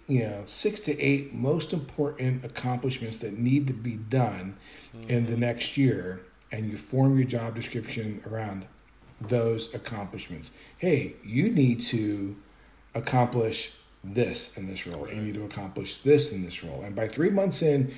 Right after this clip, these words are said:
Speaker 1: you will have done this. And by six months in, you will
Speaker 2: Most
Speaker 1: have, you
Speaker 2: people
Speaker 1: know,
Speaker 2: make job descriptions based on characteristics or skills. Like, "I want you to be smart, and I want you to know this skill set and this tool." And
Speaker 1: Right.
Speaker 2: you're saying
Speaker 1: Or
Speaker 2: that's
Speaker 1: how many, or have this many years of experience.
Speaker 2: Yeah.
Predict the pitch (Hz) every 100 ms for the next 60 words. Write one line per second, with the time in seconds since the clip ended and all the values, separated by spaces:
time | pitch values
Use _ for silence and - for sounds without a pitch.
0 | - - 131 127 120 104 117 110 131 143
1 | 135 117 104 107 - 185 - 143 131 143
2 | 131 123 - - - 127 120 117 113 156
3 | 139 127 135 131 117 - 131 135 123 131
4 | 127 120 120 131 120 110 104 - 123 123
5 | 127 110 95 - 131 120 - 107 123 -
6 | 123 107 - - - 104 95 - - 127
7 | 110 95 87 - 92 117 127 131 - 127
8 | 113 110 113 110 - 127 117 92 92 107
9 | 107 - 107 107 110 110 120 - - 127
10 | 113 - 110 95 87 92 110 - - 120
11 | 110 101 90 87 175 127 98 - - -
12 | - 117 120 135 123 120 120 139 135 156
13 | 165 156 147 147 135 139 156 135 165 151
14 | 160 160 151 147 147 135 131 127 - 147
15 | 151 143 120 98 95 107 104